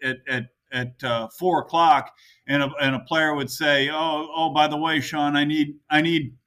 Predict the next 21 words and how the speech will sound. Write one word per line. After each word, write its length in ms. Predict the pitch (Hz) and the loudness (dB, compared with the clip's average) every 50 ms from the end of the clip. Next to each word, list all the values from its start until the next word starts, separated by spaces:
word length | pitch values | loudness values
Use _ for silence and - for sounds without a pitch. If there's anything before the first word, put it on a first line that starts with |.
| _ - | _ -2
two 180 | - 202 196 | 0 2 2
rooms 500 | 196 190 185 185 185 185 180 175 156 127 | 2 2 0 0 0 0 0 -2 -2 -2
in 300 | 147 156 151 143 131 120 127 | -2 -2 -2 -2 -4 -4 -6
Cincinnati. 1000 | - - 190 190 156 127 165 160 160 165 175 170 170 165 160 156 143 107 - - - - - - - | -6 -4 -4 -2 -2 -2 -2 0 2 2 4 4 4 4 4 2 2 0 -4 -10 -20 -20 -20 -8 -2
I 100 | 127 143 | 0 2
need 320 | 151 156 156 147 139 135 | 4 4 4 4 4 2
one 220 | 135 156 180 185 180 | 0 0 0 2 2
room 240 | 175 170 170 165 - | 0 0 0 0 0
coming 260 | 175 175 175 170 170 | 0 0 0 2 0
in 140 | 165 165 165 | 0 0 0
on 120 | 156 151 | 0 -2
the 60 | 143 | -2
sixteenth, 600 | 135 - 185 180 - - - - 175 170 165 131 - | -2 -2 -4 -6 -6 -6 -6 -6 -4 -4 -4 -4 -4
the 140 | 143 156 | 0 0
other 200 | 160 170 170 170 | 0 2 2 0
room 220 | 160 160 160 156 135 | 0 0 0 -2 -2
coming 300 | - 156 160 156 156 156 | 0 0 0 2 2 2
in 140 | 156 156 156 | 4 4 4
on 140 | 151 147 | 2 2
the 80 | 139 131 | 0 -2
seventeenth." 880 | 120 - - 170 165 160 165 156 127 - 160 156 151 147 135 - _ | -2 -2 -2 -2 -2 -2 -4 -8 -8 -6 -6 -4 -4 -4 -6 -10 _